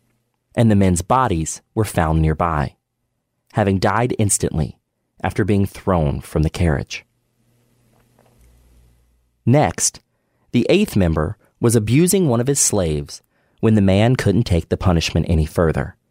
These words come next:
and pulled a knife on his owner. The slave slit the man's throat,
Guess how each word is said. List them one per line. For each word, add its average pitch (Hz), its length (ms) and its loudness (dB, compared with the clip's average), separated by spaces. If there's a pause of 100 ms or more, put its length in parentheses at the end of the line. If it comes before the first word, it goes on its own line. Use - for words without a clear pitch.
(460)
and 101 180 0
pulled 98 260 0
a 101 40 2
knife 73 460 -2
on 87 100 0
his 80 120 0
owner. 80 340 0 (1120)
The 117 80 -2
slave 147 460 0
slit 123 440 0
the 123 60 -2
man's 95 380 2
throat, 82 440 -2